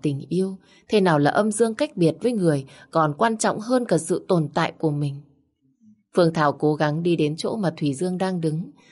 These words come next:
vừa khóc vừa cầu xin. "Chị xin lỗi, chị không nghĩ anh trai em lại yêu chị nhiều như vậy. Chị biết chị sai rồi, chị rất hối hận.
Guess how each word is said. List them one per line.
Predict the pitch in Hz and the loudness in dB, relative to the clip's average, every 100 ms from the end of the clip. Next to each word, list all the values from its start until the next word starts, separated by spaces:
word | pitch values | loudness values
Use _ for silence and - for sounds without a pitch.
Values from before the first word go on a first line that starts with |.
| _ _ | _ _
vừa | 175 147 135 | 0 0 0
khóc | 220 233 | -8 -8
vừa | 185 160 131 | -2 -2 0
cầu | 151 135 | -2 -4
xin. | 127 - 175 185 175 _ _ _ _ _ _ _ _ _ _ _ _ | -6 -6 -6 -6 -14 _ _ _ _ _ _ _ _ _ _ _ _
"Chị | - 196 - | -6 -4 -2
xin | 170 | -2
lỗi, | 165 185 - - _ _ _ _ _ - | -2 -4 -8 -18 _ _ _ _ _ -2
chị | - | 0
không | 180 190 196 | 2 0 0
nghĩ | - | -2
anh | 208 185 | -2 -2
trai | 196 185 | -2 -2
em | 147 185 | 0 0
lại | 170 - | 0 2
yêu | 220 214 | 2 2
chị | 214 - | 0 0
nhiều | 190 165 | 2 4
như | 156 208 | 2 -2
vậy. | 196 160 - _ _ _ _ _ _ - | -2 -4 -6 _ _ _ _ _ _ -4
Chị | 214 | 0
biết | 196 226 - | 2 2 0
chị | 196 | -6
sai | - 214 196 | -4 -2 0
rồi, | 190 165 165 - _ _ _ _ _ _ | 0 -4 -6 -18 _ _ _ _ _ _
chị | - - | -4 -2
rất | - 208 | 0 -2
hối | 214 180 196 | 0 0 0
hận. | 226 | -4